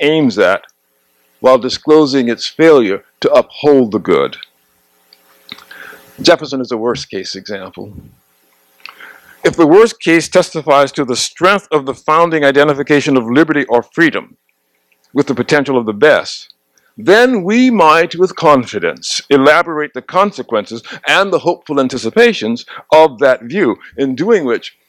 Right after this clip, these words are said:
we will discover the foundation for character as the basis of that politics. Jefferson tacitly disclosed that foundation when he described the effects of slavery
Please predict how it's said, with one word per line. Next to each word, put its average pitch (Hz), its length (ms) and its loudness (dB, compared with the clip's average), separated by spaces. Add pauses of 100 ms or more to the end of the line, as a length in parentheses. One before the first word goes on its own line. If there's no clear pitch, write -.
(140)
we 151 180 2
will 220 220 4
discover 175 640 0 (420)
the 127 80 -10
foundation 139 560 0
for 139 100 -8
character 131 480 2
as 110 120 -6
the 113 80 -6
basis 107 400 -2
of 92 100 -10
that 98 180 0
politics. - 720 -8 (1000)
Jefferson 170 460 0
tacitly 151 600 -4
disclosed 131 640 -2
that 123 160 0
foundation 113 560 -2
when 104 120 -4
he 117 80 -2
described 110 520 2
the 110 80 -4
effects 104 320 -2
of 98 100 -10
slavery 135 580 0